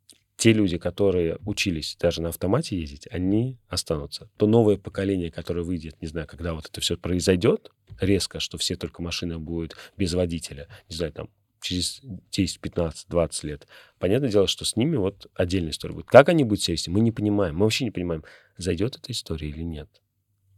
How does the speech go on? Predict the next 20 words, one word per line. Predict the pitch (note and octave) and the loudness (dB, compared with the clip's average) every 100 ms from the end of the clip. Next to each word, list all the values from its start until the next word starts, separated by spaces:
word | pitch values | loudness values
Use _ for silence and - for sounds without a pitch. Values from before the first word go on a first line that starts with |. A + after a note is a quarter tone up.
| - | -6
Все | - A2+ | -2 0
хотят, | - A#2+ - D2 | -2 -4 -6 -8
да, | D#2 F2+ | -6 -4
все, | - G2 | -4 -6
все | G2 - | -4 -4
щас | - G2 - - _ | -4 -6 -10 -20 _
в, | - F#2+ F#2+ F2+ F2+ F2+ F2+ | -10 -8 -6 -8 -10 -8 0
в | |
электрические | G2+ F#2 G2+ G2 - - | 0 0 -4 -4 -8 -10
автомобили | E2+ F2+ E2+ E2 D#2+ | -8 -6 -4 -6 -8
переходят, | D#2+ E2 - E2+ D2 | -10 -10 -6 -6 -6
да, | D2 F#2+ | -6 -8
чем | - - F2+ E2+ - | -6 -8 -8 -10 -6
бензиновый, | G2+ F#2+ F#2 F2+ D#2+ D2 - | -2 -2 -2 -4 -6 -12 -8
для | F#2 G2+ | -4 -2
экологии. | G#2 F#2+ E2+ E2+ D2+ D2+ - - | 0 -2 -2 -8 -10 -16 -18 -14
А | F#2 | -4
мы | A2 | -2
не | B2 | -2
понимаем, | G2+ G#2 G#2+ | -2 -2 -4